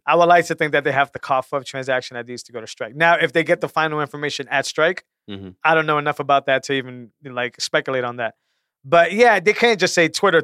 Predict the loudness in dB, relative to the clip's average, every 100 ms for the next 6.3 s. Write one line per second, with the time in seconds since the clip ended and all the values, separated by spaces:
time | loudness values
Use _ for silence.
0 | 2 0 2 2 2 2 2 0 -2 -6
1 | -2 0 0 -2 -6 _ _ _ 2 2
2 | 4 2 0 0 0 2 2 0 -2 -4
3 | -4 -4 -2 -2 2 2 2 2 2 2
4 | 2 2 0 -2 -8 _ -2 0 2 2
5 | 0 0 -4 -4 -4 -2 -6 2 2 4
6 | 2 2